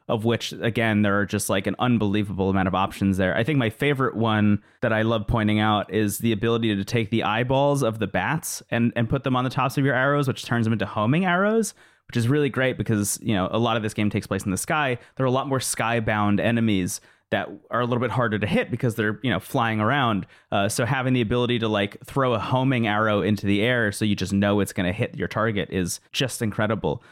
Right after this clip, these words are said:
Um, they have some other ones, like, like, actually, if you take the wings of those bats also and fuse them to an arrow, it will just fly in a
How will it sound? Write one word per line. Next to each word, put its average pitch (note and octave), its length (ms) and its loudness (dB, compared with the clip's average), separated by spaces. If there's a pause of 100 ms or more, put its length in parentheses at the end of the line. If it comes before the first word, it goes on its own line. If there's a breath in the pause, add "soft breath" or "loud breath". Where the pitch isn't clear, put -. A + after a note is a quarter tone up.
(140 loud breath)
Um, G2 340 0
they F3+ 60 0
have G3 100 0
some D#3+ 100 2
other D3 200 0
ones, E3 280 0
like, B2 240 -4
like, C3 180 -2
actually, C#3 280 -2
if B2 80 0
you C3 60 -2
take D3+ 160 0
the A#2 80 0
wings A2+ 320 2
of C#3+ 80 0
those C#3+ 220 0
bats C#3+ 340 -2
also A#2+ 340 0
and C#3+ 100 0
fuse C#3 180 2
them C#3+ 100 2
to D3 140 0
an C#3+ 60 2
arrow, D3 300 2
it B2+ 180 0
will A#2 120 -2
just - 280 -6
fly A#2 260 0
in A#2+ 280 0
a G2+ 180 -2